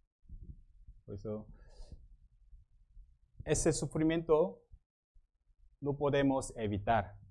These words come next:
Hasta la muerte tenemos que llevar. Esta disciplina tenemos que evitar. Esta prueba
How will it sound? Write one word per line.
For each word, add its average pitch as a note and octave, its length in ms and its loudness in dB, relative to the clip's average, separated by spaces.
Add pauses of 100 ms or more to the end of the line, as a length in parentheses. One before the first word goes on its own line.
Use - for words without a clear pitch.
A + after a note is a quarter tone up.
Hasta B2 600 6
la A#2+ 180 10
muerte C3+ 680 4 (460)
tenemos A2 580 -6
que G2+ 460 -4 (100)
llevar. G2 560 4 (1120)
Esta D#3 280 6
disciplina D#3 840 4 (160)
tenemos B2+ 440 -4
que A2+ 300 -2
evitar. G2 680 -4 (420)
Esta F3 360 8
prueba E3+ 680 10